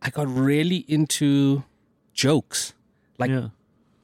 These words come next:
Speaker 1: like, writing jokes, finding jokes everywhere in the newspaper, in the U magazine, and, you know, almost archiving them. Um, so that
Speaker 2: Okay.
Speaker 1: I, and, and,
Speaker 2: That's
Speaker 1: like,
Speaker 2: interesting.
Speaker 1: kinda remembering, uh, you know, them word for word.
Speaker 2: Yeah.
Speaker 1: And, and we'd almost have these joke battles,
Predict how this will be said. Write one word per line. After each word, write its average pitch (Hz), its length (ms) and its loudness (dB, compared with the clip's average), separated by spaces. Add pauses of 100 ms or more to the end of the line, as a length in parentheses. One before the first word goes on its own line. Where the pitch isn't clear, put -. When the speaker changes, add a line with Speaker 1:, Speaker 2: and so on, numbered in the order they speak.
(380)
Speaker 1:
like, 131 180 -8
writing 143 440 0
jokes, 135 280 -2
finding 151 320 0
jokes 139 260 -2
everywhere 135 460 -2
in 117 140 0
the 117 180 -4
newspaper, 131 800 0 (280)
in 123 80 0
the 120 80 2
U 143 180 2
magazine, 131 680 0 (340)
and, 117 380 -2 (480)
you 127 100 0
know, 123 80 2
almost 143 300 0
archiving 135 680 -2
them. 90 220 -14 (380)
Um, 117 280 -2
so - 140 0
that 135 100 4
Speaker 2:
Okay. 123 100 4
Speaker 1:
I, 117 40 0 (180)
and, 127 160 -2
and, - 0 -
Speaker 2:
That's 123 160 0
Speaker 1:
like, 120 80 0
Speaker 2:
interesting. - 320 -6
Speaker 1:
kinda 127 160 2
remembering, 123 800 2 (200)
uh, 110 260 -4
you 123 140 -2
know, 120 160 0
them 123 400 0
word 120 340 2
for 127 160 -2
word. 117 460 -2 (160)
Speaker 2:
Yeah. 131 240 -4
Speaker 1:
And, 117 160 -4
and 139 140 2
we'd 139 160 2
almost 165 240 2
have 151 100 -4
these 127 220 -6
joke - 320 -2
battles, 107 500 -10